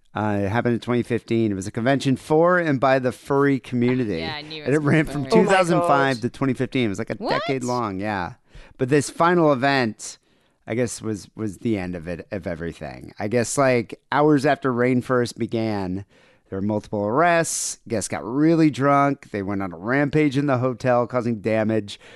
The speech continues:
Speaker 1: Toilets were deliberately flooded. Some guests were disabling the hotel room's fire alarm.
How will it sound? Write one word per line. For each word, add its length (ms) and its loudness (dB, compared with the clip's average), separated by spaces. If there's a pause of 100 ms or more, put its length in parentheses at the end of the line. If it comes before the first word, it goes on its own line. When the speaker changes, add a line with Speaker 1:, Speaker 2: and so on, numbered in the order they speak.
(180)
Speaker 1:
Toilets 440 2
were 200 0 (160)
deliberately 800 2
flooded. 600 -8 (640)
Some 300 2
guests 300 2
were 100 2
disabling 600 2
the 100 0
hotel 320 0
room's 220 -2
fire 340 2
alarm. 560 -2